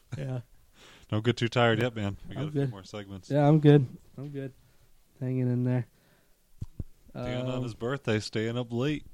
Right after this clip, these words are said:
Speaker 1: Yeah, that's right. It's not a Monday night or anything like that. We're good.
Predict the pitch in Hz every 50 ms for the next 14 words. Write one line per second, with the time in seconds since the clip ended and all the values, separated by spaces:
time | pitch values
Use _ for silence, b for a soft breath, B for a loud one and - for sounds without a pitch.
0 | - - 131 123 143 180 165 135 131 127 - - 127 139 170 170 139 - - -
1 | - - - 139 135 131 131 127 127 120 123 123 127 127 123 123 123 123 123 123
2 | 123 123 120 120 120 120 123 123 - 135 123 127 127 123 110 - - 127 131 151
3 | 160 - - - 160 175 160 165 208 202